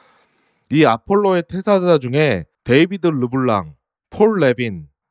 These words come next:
데이비드 잽스를 주축으로 아트리아 소프트웨어라는 회사를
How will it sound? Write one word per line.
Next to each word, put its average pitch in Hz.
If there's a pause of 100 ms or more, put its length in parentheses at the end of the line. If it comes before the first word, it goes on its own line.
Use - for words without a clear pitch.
(100)
데이비드 151
잽스를 139
주축으로 117 (240)
아트리아 165
소프트웨어라는 147
회사를 131